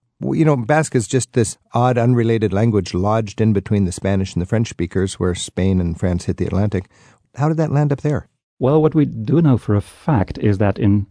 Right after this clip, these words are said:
Speaker 2: Roman times, so about the year one, let's say, or even earlier than that, a closely related language was spoken there in that area. So it is indeed very old, and it is assumed that Basque, or, you know, the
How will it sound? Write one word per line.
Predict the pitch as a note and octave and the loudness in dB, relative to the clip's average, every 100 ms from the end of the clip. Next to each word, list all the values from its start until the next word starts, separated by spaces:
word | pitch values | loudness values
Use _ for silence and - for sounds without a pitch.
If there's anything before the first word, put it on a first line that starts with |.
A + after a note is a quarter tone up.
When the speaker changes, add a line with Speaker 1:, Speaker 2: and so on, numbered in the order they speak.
| _ | _
Speaker 2:
Roman | G2 G2+ F3 D3 G2 F2 C#2+ | -2 2 4 4 4 2 -4
times, | - E2 F2 A#2+ - | -4 -2 2 0 0
so | F2+ F2+ F2+ | 0 0 0
about | - F2+ F2+ D#2+ | -4 -2 -2 -2
the | F3 F#2 | -4 -2
year | F2+ F2 E2+ E2+ - _ | 0 0 -2 -6 -14 _
one, | G#2 F#2 G2+ B2+ G2 | -4 -2 2 2 2
let's | - | -2
say, | - G2+ | -2 0
or | B2 F#2 | 2 2
even | F#2 - | 0 0
earlier | A#2 A#2 | 2 2
than | G2+ | 2
that, | F2+ G#2 - _ _ _ _ _ | 2 0 -4 _ _ _ _ _
a | G#2 G2+ G2+ - | -2 0 0 -2
closely | - G#2+ - A2 | -2 -2 0 2
related | G#2 G2 C3+ - | 2 2 0 0
language | F2 F2+ F#2+ - | 0 2 0 0
was | G#2 A2 | -2 -2
spoken | - A2+ A#2 A2 - | 0 2 2 2 0
there | F2+ F#2+ G#2+ C#3 | 0 2 4 2
in | - G2 | 2 2
that | A2+ A2+ | 0 0
area. | A2 G2 E2+ F#2 D#3+ | 0 2 2 2 0
So | - C3 | 0 0
it | B2 - _ | 0 -4 _
is | A#2 D3+ | 0 2
indeed | C#3 A#2+ A#2+ G#2 | 2 4 2 2
very | G2 G2+ | 0 0
old, | E2+ F#2 C#3 - _ _ _ _ | 0 2 0 -2 _ _ _ _
and | A2+ A2 | 0 2
it | A#2 | 2
is | B2 | 0
assumed | - - - C3 A#2+ E3+ G#2+ A2 C3+ - - | -2 -8 -10 0 4 6 6 4 2 -2 -4
that | F#2+ F2 - | -2 0 -2
Basque, | - F2+ F2+ F2+ - | -6 -4 0 0 0
or, | - - - | -6 -8 -8
you | B2 | 0
know, | A2 | 2
the | B2 | 2